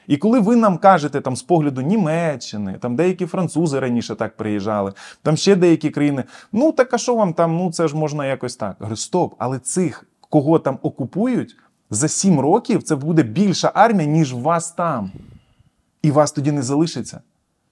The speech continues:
Ну, тоді вони ж, «Ну, да, ну, тоді вже разом будемо захищатися». Стоп, стоп, стоп. А що разом захищатися? Ми теж повинні грати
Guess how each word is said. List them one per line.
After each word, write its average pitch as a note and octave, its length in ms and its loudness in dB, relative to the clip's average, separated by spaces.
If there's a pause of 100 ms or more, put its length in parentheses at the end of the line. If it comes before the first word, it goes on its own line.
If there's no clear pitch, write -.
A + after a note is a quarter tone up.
(540)
Ну, D#3 100 0
тоді D#3 220 4
вони A#3+ 160 6
ж, F#3 100 2
«Ну, B3 220 4
да, A#3 280 4
ну, G3+ 160 2
тоді F3+ 220 -2
вже F3 160 2
разом F#3 280 4
будемо E3 220 0
захищатися». D#3 520 0
Стоп, B2+ 260 -6
стоп, - 200 -6
стоп. A2+ 320 -8 (180)
А A#2 100 -8
що C3 160 -6
разом G#2 260 -6
захищатися? G#2 520 -12
Ми D3+ 120 0
теж A#3+ 180 -2
повинні G3 280 -2
грати G#3+ 340 0